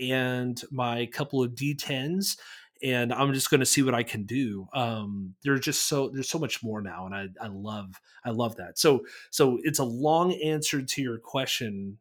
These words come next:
um, but really, truthfully, it is find something thematically that interests you, and then just tinker with it, and then just see if it's, if it's fun.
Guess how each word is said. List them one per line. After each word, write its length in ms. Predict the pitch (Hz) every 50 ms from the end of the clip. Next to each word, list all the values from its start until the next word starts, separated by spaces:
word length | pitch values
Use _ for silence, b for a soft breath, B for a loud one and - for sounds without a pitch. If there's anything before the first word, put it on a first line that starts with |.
| _ -
um, 380 | 123 123 110 107 104 104 104 107 -
but 280 | 147 139 127 143 -
really, 280 | - 277 285 233 170 147
truthfully, 600 | - - 214 226 - - 143 131 117 113 123 139
it 100 | 135 131
is 320 | 131 170 165 151 147 - B B B B
find 340 | B - - 151 160 190 190
something 280 | - 220 202 202 202 170
thematically 680 | - 139 123 120 120 120 135 143 151 - - 143 127
that 120 | 117 113 113
interests 480 | 117 127 120 120 - 160 156 - -
you, 260 | 185 190 208 226 233 233 b b b b b
and 140 | - 151 139
then 160 | 143 160 185
just 300 | 185 254 254 247 - -
tinker 320 | - - 131 151 185 - 233
with 200 | 185 120 - 107
it, 120 | 95 92
and 160 | 104 135 139
then 160 | 143 165 175
just 200 | 165 196 196 196
see 200 | - - 190 190
if 120 | 185 180 -
it's, 300 | 165 147 143 - - -
if 220 | - 156 131 -
it's 160 | 160 151 151
fun. 400 | - - 135 139 143 - - -